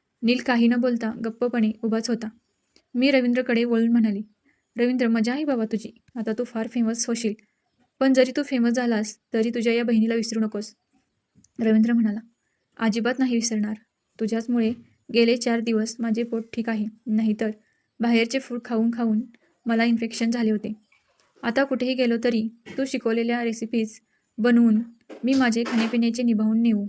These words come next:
शकतो." "Thank you माहीताई." आमचे संभाषण ऐकून नीलचा चेहरा आता बदलला होता. त्याच्या चेहऱ्यावर हसू उमटले. थोड्या वेळ नीलशी गप्पा मारून रवींद्र निघून गेला.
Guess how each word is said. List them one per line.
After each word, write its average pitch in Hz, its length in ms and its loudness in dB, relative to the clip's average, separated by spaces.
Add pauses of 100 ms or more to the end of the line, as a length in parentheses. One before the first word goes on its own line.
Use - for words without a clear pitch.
शकतो." - 220 -10 (720)
"Thank 240 200 0
you 262 100 -2
माहीताई." 220 360 -2 (720)
आमचे 226 260 0
संभाषण 233 420 -2
ऐकून 233 360 0
नीलचा 220 460 -2 (360)
चेहरा 240 200 2
आता 240 140 -2
बदलला 220 340 0
होता. 214 220 -2 (380)
त्याच्या 220 220 -6
चेहऱ्यावर 220 400 -4
हसू 226 260 -6
उमटले. 208 340 -2 (720)
थोड्या 254 180 4
वेळ 285 100 6
नीलशी 247 300 0
गप्पा 233 280 -2
मारून 233 260 2
रवींद्र 226 560 2
निघून 226 280 4
गेला. 220 200 0